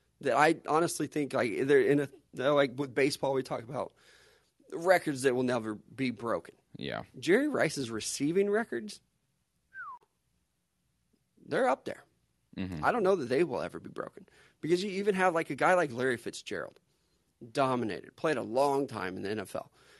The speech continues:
Speaker 1: was good immediately, is five thousand yards away from Jerry Rice.
Speaker 2: <laughs>
Speaker 1: That's five seasons.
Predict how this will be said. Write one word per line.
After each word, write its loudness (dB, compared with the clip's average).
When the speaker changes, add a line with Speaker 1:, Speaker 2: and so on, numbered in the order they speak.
Speaker 1:
was -4
good 0
immediately, -2
is -4
five 0
thousand -4
yards -6
away -6
from -12
Jerry -10
Rice. -20
Speaker 2:
<laughs> -12
Speaker 1:
That's 0
five 0
seasons. -6